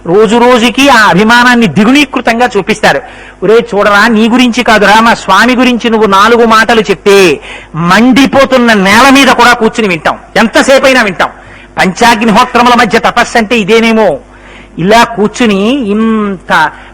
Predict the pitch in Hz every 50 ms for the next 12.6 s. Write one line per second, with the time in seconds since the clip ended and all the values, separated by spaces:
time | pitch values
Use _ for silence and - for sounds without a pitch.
0 | - - - 180 - - - 233 226 - 214 226 240 247 254 247 240 226 254 240
1 | 240 233 233 214 226 220 214 214 202 214 202 202 196 175 175 170 131 151 165 -
2 | - - - 254 226 190 175 196 247 262 185 175 190 202 233 254 240 226 208 180
3 | 165 170 175 196 247 294 240 - - 190 175 196 202 285 269 294 302 294 285 -
4 | 285 285 302 320 339 359 349 339 330 302 294 - 285 285 277 269 254 247 233 226
5 | 220 202 190 190 185 233 254 294 277 240 196 180 202 240 285 302 294 277 240 254
6 | 240 233 214 202 202 185 185 208 233 302 359 - - - - - - - - -
7 | 165 185 208 - - - - 175 180 202 220 - - 226 - 254 254 247 269 294
8 | 240 214 220 220 262 262 254 269 233 - - 214 208 233 269 339 392 - - -
9 | - - - - - - 202 214 208 - 175 156 180 202 233 226 320 320 285 262
10 | 226 214 208 202 254 294 233 - 226 226 240 254 262 294 262 - - 202 214 233
11 | 247 262 240 240 233 220 196 - 208 202 196 196 208 247 247 240 - 247 208 190
12 | 202 202 269 254 - 214 208 - 226 233 302 359